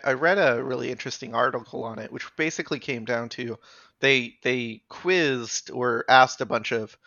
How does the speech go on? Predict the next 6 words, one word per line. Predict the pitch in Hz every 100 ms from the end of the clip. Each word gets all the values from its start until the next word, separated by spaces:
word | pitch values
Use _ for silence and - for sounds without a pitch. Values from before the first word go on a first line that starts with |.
| - _ _
questions | - 143 139 - 135 127 117
about, | 113 110 - _
you | 123
know, | 110
people | - 123 123 120
in | 117 113 110